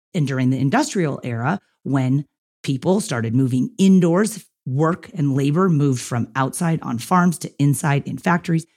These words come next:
Children increasingly spending more time inside. And because of what we know about U V light exposure, dermatologists recommend against direct U V light exposure for babies. So I know for me, when I was a Peace Corps volunteer, I lived in Nepal, for example, it was routine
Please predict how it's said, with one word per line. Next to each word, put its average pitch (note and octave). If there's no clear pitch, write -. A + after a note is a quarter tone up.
Children D#3+
increasingly C#3+
spending B2+
more C3+
time A#2+
inside. D#3+
And F#3+
because E3
of C3+
what E3
we D#3+
know C#3+
about C3
U D3+
V A#2+
light G#3
exposure, B2+
dermatologists D3+
recommend C3+
against F3+
direct C3+
U C3+
V B2
light A#2+
exposure A2+
for A2+
babies. F#2+
So -
I G3
know G#3+
for D3+
me, F3+
when D#3
I D3
was B2
a -
Peace E4
Corps F#3+
volunteer, C#3
I B2
lived D#3
in D#3+
Nepal, C#3+
for -
example, B2
it F#3
was F#3+
routine C4+